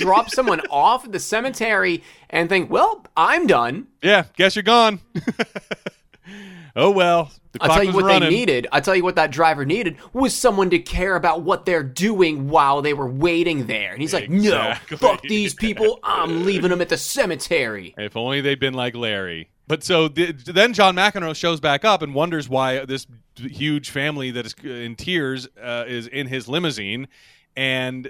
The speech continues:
Speaker 2: Larry finds out where their house is, and he's like, "You know what? It, it's not far from the Staples Center,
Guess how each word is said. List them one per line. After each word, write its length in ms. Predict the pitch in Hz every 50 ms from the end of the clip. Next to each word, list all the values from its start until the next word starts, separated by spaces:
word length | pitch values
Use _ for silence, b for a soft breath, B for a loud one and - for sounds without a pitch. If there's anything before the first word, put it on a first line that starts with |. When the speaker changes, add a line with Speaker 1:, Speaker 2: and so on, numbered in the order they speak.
| -
Speaker 2:
Larry 300 | 143 135 156 175 180 175
finds 300 | 160 - 165 156 156 143
out 180 | 147 139 139 135
where 240 | 127 135 139 139 139
their 140 | 135 127
house 340 | 123 156 180 185 190 - -
is, 200 | 143 131 127 117
and 60 | 135
he's 120 | 131 127 127
like, 100 | 127 120
"You 60 | 135
know 100 | 143 139
what? 140 | 143 - -
It, 120 | 135 127 _ _ _ _ _ _ _ -
it's 160 | 123 120 -
not 160 | 160 156 151
far 300 | - - 151 143 143 135
from 100 | - 127
the 80 | 123 117
Staples 400 | - - 127 123 - 113 104 -
Center, 380 | 110 101 98 95 95 101 107